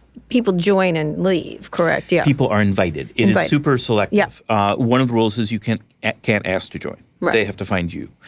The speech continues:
Speaker 2: So sort of like, so, uh, Matt Blaze, um, great cryptography professor, said it's like Nerd Skull and Bones.
Speaker 1: Uh-huh. So they tapped you.
Speaker 2: Yeah.
Speaker 1: Right.
Speaker 2: Right.
Speaker 1: And you
Speaker 2: And
Speaker 1: would
Speaker 2: small.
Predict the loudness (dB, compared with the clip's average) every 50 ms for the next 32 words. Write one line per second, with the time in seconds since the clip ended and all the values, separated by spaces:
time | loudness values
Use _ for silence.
0 | -20 -12 -4 -2 -2 0 2 2 2 2 2 0 -2 -6 -4 0 0 0 2 2
1 | 2 2 2 0 -4 -10 -18 -8 -2 -2 -2 -2 -2 -2 0 0 2 2 2 0
2 | -2 -4 -6 -4 0 0 2 2 2 0 0 -2 -4 -8 _ -2 0 0 0 0
3 | -2 -4 -6 -4 -2 0 0 0 0 -4 -4 -4 -4 -6 -4 -6 -4 -2 -2 -2
4 | -2 -2 -4 -2 -2 -4 -4 -4 -4 -4 0 0 2 2 2 2 0 -4 -6 -6
5 | -4 -4 -4 -4 -2 -2 -2 -2 -4 -6 -10 -10 -4 0 2 2 2 2 0 -2
6 | -6 _ _ _ -14 -6 -2 0 0 0 0 0 -2 -2 -2 -4 -8 -10 -8 -6
7 | -2 0 0 0 0 -2 -8 _ _ _ -4 -4 -4 -4 -4 -8 -8 -4 -2 -2
8 | -2 -4 -8 -18 -20 -16 -8 -2 0 2 2 2 2 0 -2 0 2 2 4 2
9 | 2 2 4 4 4 4 4 0